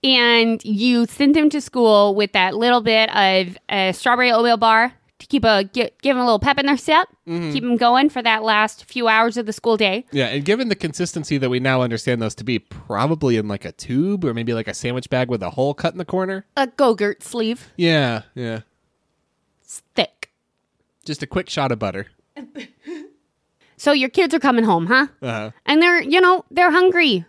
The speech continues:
Speaker 1: What are you gonna feed 'em for dinner or for after school or for whatever? You're gonna feed 'em some chicken tenders 'cause they're children.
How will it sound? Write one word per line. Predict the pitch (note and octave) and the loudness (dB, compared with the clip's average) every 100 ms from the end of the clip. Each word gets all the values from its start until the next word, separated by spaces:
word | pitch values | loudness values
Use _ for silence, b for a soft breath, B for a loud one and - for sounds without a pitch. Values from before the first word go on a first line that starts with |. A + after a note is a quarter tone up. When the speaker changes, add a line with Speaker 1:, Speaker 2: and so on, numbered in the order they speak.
| _ _ _ b b b - | _ _ _ b b b -2
Speaker 1:
What | C#4+ | 2
are | F#4 | 2
you | E4+ | 4
gonna | F4 E4+ | 2 2
feed | E4+ F4+ | 2 2
'em | E4 | 2
for | F4 | 2
dinner | D4+ D#4+ F4 C4+ F#3+ - | 2 4 4 4 0 -4
or | - D4+ C#4 C4+ | 2 4 4 0
for | D#4+ D4 - | 0 0 2
after | D4+ D4 D#4+ | 2 0 -4
school | - F4 F4 F4+ B3 F#3 _ | 0 2 6 6 4 0 _
or | - E4 | 0 0
for | F4 E4 D#4+ | 2 2 2
whatever? | E4+ D4 D#4+ F#4 B3+ F3+ - _ _ _ _ - | 2 2 2 2 0 -2 -12 _ _ _ _ -2
You're | C5+ | 2
gonna | D5 D5 | 2 0
feed | D5 C#5+ | -4 -6
'em | G4+ | -4
some | G#4 | -6
chicken | D#4+ F#4+ C5+ | -4 -4 -4
tenders | G4 E4 A3+ F#3 - | 0 0 0 -4 -6
'cause | D4+ C4 | -6 -6
they're | C4 | -6
children. | - D#4+ D#4+ A3+ | -2 -2 0 -4